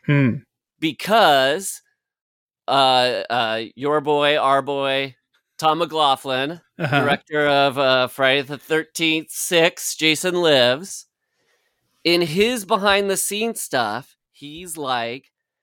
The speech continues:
Speaker 2: "I don't know what it's about me. I think it's because I grew up loving Frankenstein movies and Dracula movies, but there was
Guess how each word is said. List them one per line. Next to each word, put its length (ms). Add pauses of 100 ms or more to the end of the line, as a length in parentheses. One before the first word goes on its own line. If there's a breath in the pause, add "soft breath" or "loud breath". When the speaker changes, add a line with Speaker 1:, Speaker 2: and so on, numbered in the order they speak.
(340)
Speaker 2:
"I 180
don't 160
know 160
what 140
it's 140
about 380
me. 340
I 140
think 220
it's 100
because 260
I 100
grew 220
up 120
loving 420
Frankenstein 920
movies 540
and 140
Dracula 480
movies, 420
but 140
there 120
was 180